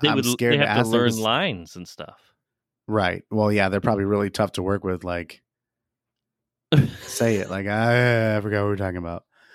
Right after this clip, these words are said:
Speaker 2: Um, I have legit questions, but they just seem so mean,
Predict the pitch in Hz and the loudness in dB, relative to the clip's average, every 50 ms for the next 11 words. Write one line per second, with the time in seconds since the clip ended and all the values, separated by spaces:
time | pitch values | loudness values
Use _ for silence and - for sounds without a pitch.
0 | _ _ - - - _ _ _ - _ _ - 127 135 131 123 113 107 101 - | _ _ -20 -20 -20 _ _ _ -20 _ _ -2 0 2 2 2 0 -2 -4 -6
1 | - _ _ _ _ _ _ _ _ _ _ _ _ _ _ _ _ _ _ _ | -12 _ _ _ _ _ _ _ _ _ _ _ _ _ _ _ _ _ _ _
2 | _ _ _ _ _ _ _ _ _ _ _ _ _ _ _ _ _ _ _ _ | _ _ _ _ _ _ _ _ _ _ _ _ _ _ _ _ _ _ _ _
3 | _ _ _ _ _ _ - 123 131 131 135 139 127 120 135 113 117 120 120 120 | _ _ _ _ _ _ 0 0 2 2 2 2 2 0 -2 0 2 2 2 2
4 | 135 139 127 110 110 117 120 117 131 131 - - 135 135 131 127 - - 135 123 | 0 -2 -4 -2 -4 -4 -2 -2 -2 -2 0 0 2 2 2 0 2 2 2 2
5 | 117 110 104 107 110 127 147 143 160 156 - | 2 0 -2 0 0 2 2 0 0 -4 -8